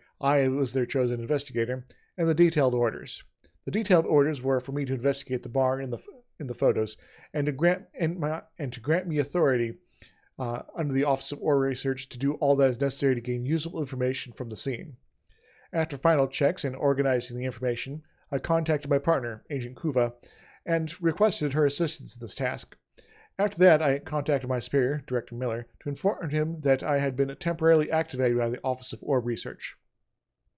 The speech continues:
The following morning, Agent Kuva and I boarded a flight from Los Angeles to Denver, where we caught a f-, charter flight to Pierre.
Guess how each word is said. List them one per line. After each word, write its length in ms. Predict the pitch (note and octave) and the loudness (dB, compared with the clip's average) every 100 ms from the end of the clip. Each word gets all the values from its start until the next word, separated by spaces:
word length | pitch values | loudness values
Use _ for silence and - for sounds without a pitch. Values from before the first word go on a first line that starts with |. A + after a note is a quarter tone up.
| _ - - - | _ -20 -20 -16
The 60 | - | -4
following 380 | E3 B3+ G3+ E3 | 2 4 4 4
morning, 480 | E3+ D#3+ D#3 F#3 F#3+ | 4 4 0 -4 -4
Agent 320 | D#3+ D3+ C#3 | -4 -4 -6
Kuva 320 | D3+ C3+ D3 | -2 2 2
and 80 | C#3 | 2
I 320 | C#3+ C3 C3+ - - | -2 -2 -2 -6 -4
boarded 220 | C#3+ C#3 | 0 0
a 80 | B2 | 0
flight 240 | C#3 C#3 | -2 -2
from 80 | B2 | -2
Los 240 | B2+ A#2+ C3+ | -2 -2 -4
Angeles 320 | B2+ A#2+ A#2+ | -6 -6 -6
to 100 | B2 | -4
Denver, 460 | B2+ A#2+ A2 C3+ - _ _ - | -2 -2 -4 -10 -12 _ _ -2
where 100 | C#3+ | 0
we 100 | C#3+ | 2
caught 200 | F3 D#3 | 2 2
a 40 | |
f-, 180 | C3+ - | 2 -4
charter 280 | E3 D#3+ C#3 | 0 0 0
flight 280 | - B2+ | 0 -2
to 80 | B2+ | -2
Pierre. 480 | B2 C3 A#2+ C#3+ C#3+ | -6 -2 -2 -2 -10